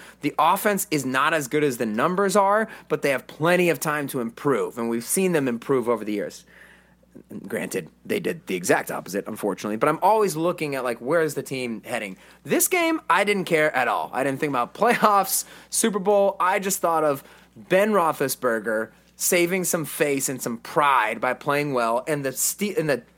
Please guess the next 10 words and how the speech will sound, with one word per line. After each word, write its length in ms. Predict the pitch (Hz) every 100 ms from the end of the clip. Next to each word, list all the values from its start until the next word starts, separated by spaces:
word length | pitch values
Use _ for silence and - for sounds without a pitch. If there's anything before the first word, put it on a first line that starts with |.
| _
two 120 | - 196
thousand 240 | 165 165
twenty 260 | - 160 135
Steelers, 640 | - - 180 160 123 120
who 80 | 147
were 180 | 135 120
once 320 | 127 156 143
eleven 360 | 139 135 135 127
and 100 | 123
oh, 220 | 120 110